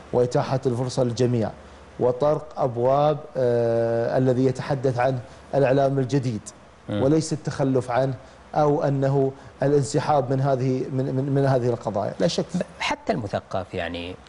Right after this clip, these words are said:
Speaker 2: البعض يقول أنه المثقف هو، ما ودي أقول ماخذ مقلب في نفسه، لكنه المثقف لم يقدم الدور الحقيقي، هو يخاطب نفسه في كثير من الأحيان،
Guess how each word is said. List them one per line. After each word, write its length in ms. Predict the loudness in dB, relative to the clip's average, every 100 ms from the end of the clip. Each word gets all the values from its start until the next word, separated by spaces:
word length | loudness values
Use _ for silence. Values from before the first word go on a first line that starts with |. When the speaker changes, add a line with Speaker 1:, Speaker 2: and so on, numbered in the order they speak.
| -10 -4
Speaker 2:
البعض 280 | -2 0
يقول 320 | 0 0 0 0
أنه 160 | -2
المثقف 520 | -2 -2 -6 -2 -2 -2 -10 -20 -4
هو، 380 | 2 4 4 2 -4 -18 -20 -20 -8 -2
ما 60 |
ودي 160 | 0 2
أقول 260 | 2 0
ماخذ 300 | 0 -2 -2
مقلب 260 | -2 0 0
في 140 | 0
نفسه، 280 | -2 0 0
لكنه 420 | 0 2 2 0 0
المثقف 600 | -2 0 -2 -4 -2 -4 -4 -8
لم 580 | -2 0 0 -2 -4 -6
يقدم 560 | -8 -4 -4 -2 -4 -4
الدور 400 | -2 0 2 2
الحقيقي، 580 | 0 -4 -2 -2 -2 0
هو 140 | 2
يخاطب 420 | 0 0 -2 0
نفسه 260 | -2 -2 -4
في 120 | -4
كثير 300 | -4 -2 -2
من 60 | -2
الأحيان، 440 | -4 -4 -2 -4